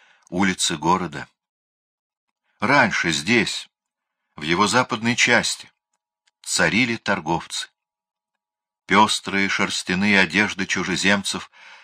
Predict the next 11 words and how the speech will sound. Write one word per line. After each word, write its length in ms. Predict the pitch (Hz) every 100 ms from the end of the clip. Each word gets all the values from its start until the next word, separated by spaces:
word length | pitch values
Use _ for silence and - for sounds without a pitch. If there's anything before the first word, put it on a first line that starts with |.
| -
встречались 760 | - 90 87 - 104 98 - -
чаще, 580 | - 104 110 - 104 - - - -
чем 260 | - 98 90
белые 380 | 98 104 101
полотняные 720 | 98 95 92 - 90 98 95 92
одеяния 600 | 80 76 85 95 92 87 _ _
местных 520 | 78 76 85 - 82 71
жителей. 540 | 76 - 71 62 - _ _ _ _ _ _ _ _ _ _ _ _ -
Сегодня 540 | - 82 131 160 120
же 160 | 90 85
Тутмос 560 | - 170 - 101 -